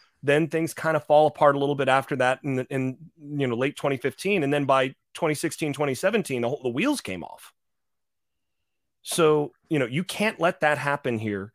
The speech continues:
And I think you have to, I think this is, this is an off season where Mac Brown is gonna have to reevaluate every aspect of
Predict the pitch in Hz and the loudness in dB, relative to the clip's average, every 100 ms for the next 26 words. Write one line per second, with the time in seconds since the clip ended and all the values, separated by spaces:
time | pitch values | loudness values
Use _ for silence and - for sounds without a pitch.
0 | _ _ _ _ _ 123 127 156 143 - | _ _ _ _ _ 0 0 -2 -4 -8
1 | 123 139 143 139 151 131 127 - _ - | -6 -2 0 0 -2 -6 -6 -10 _ 0
2 | 156 180 190 160 156 160 139 - 151 180 | 0 2 -2 -2 -4 -4 -8 -6 -6 -4
3 | 156 147 143 - 165 147 120 113 127 151 | 0 2 2 0 -6 -4 -2 0 0 -2
4 | 123 135 151 107 117 120 123 135 113 139 | 0 0 0 -2 -4 -4 -4 -6 -4 -4
5 | 117 120 147 127 113 110 _ _ _ - | -2 0 0 0 -2 -4 _ _ _ -2
6 | 151 151 160 170 170 131 139 131 - 120 | 0 0 0 2 0 0 0 0 -2 -4
7 | 113 117 | -2 -6